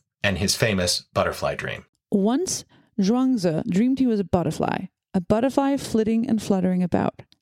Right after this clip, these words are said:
Speaker 2: happy with himself and doing as he pleased. He didn't know that he was Zhuangzi. Suddenly, he woke up, and there he was, solid and unmistakably Zhuangzi. But he didn't know if he was Zhuangzi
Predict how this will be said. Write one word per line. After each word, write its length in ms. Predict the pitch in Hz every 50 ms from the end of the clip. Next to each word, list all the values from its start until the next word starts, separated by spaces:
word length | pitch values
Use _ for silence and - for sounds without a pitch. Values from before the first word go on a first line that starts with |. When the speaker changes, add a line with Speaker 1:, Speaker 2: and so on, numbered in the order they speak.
| _ -
Speaker 2:
happy 340 | - - 233 240 - 269 262
with 140 | 247 254 254
himself 440 | 262 247 - - 202 190 190 - - -
and 100 | 208 190
doing 300 | - 190 185 180 180 180
as 120 | 170 -
he 100 | - 180
pleased. 560 | - - - 170 147 - - - - - - - _ _ _ _ _
He 220 | - - 269 302
didn't 260 | - 370 269 208 202
know 220 | 190 190 202 196 185
that 100 | 175 175
he 120 | 180 202
was 160 | 175 180 170
Zhuangzi. 540 | 147 185 196 190 180 170 160 - - - - - _ _ _ _ _ _ _ _
Suddenly, 600 | - - 294 311 262 226 190 180 180 196 220 220 -
he 220 | _ - - 220 208
woke 220 | 214 226 220 202
up, 220 | 190 143 - - - _ -
and 120 | 226 220
there 160 | 240 247 269
he 120 | 247 277 262
was, 400 | 254 330 320 226 196 - - - - _ _ _ -
solid 480 | - - - - 285 247 101 202 202 -
and 160 | - 214 185
unmistakably 760 | - 220 220 220 220 202 - 269 285 190 208 190 190 190 190
Zhuangzi. 600 | 170 - 226 226 202 180 165 - - - - - - _ _ _ _ _ _ _ _ _ -
But 180 | 185 233 220
he 140 | 202 233 277
didn't 280 | 233 311 247 240 226 208
know 280 | 202 214 247 285 269
if 80 | 226 -
he 120 | - 233 214
was 200 | 185 185 156 -
Zhuangzi 500 | 214 220 220 220 214 180 196 180 180